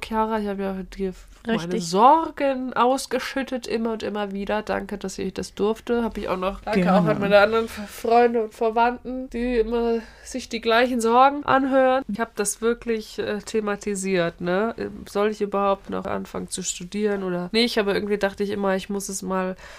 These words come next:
Speaker 1: ausprobiert haben und weiß nicht. Und wer kriegt covid und, äh, kann, konnte nicht mal hingehen zu, an Orientierungswoche, also zum Semesterbeginn. Ich bin jetzt die, ne, die konnte ich das gleich schon nicht machen, echt, ey. Und das war, das finde ich schon, war ein bisschen bitter,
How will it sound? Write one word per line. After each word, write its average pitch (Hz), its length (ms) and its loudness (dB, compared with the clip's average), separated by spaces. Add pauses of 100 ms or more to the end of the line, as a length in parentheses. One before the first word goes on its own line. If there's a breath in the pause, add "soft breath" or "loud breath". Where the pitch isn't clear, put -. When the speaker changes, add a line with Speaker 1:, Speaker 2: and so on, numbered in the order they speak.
(260 loud breath)
Speaker 1:
ausprobiert 214 580 0
haben 220 440 2
und 202 400 -8
weiß 175 260 2
nicht. 170 300 -10
Und - 260 -12
wer 190 160 0
kriegt 190 320 -12
covid 226 440 2
und, 202 240 -8
äh, - 120 -4
kann, 208 320 0
konnte 220 300 0
nicht 202 180 -6
mal 190 120 0
hingehen 208 400 -2
zu, - 340 -4
an - 300 -6
Orientierungswoche, 220 1120 -2
also 214 200 0
zum 226 580 -8
Semesterbeginn. 226 880 -2
Ich 240 240 -4 (180)
bin 226 200 0
jetzt 220 320 -2
die, 208 160 -2 (200)
ne, 196 240 -4 (100)
die 196 220 -6 (420 loud breath)
konnte 269 260 0
ich - 80 -14
das - 200 -4
gleich 294 340 6
schon 311 100 -6
nicht 262 200 -6
machen, 220 460 -2
echt, 220 380 -6
ey. 196 380 0
Und 208 160 -6
das 233 220 0
war, 208 220 2
das 240 180 2
finde 269 280 -2
ich 233 100 -8
schon, 233 240 -6
war 202 140 -2
ein 196 80 -6
bisschen 196 320 -8
bitter, 247 520 0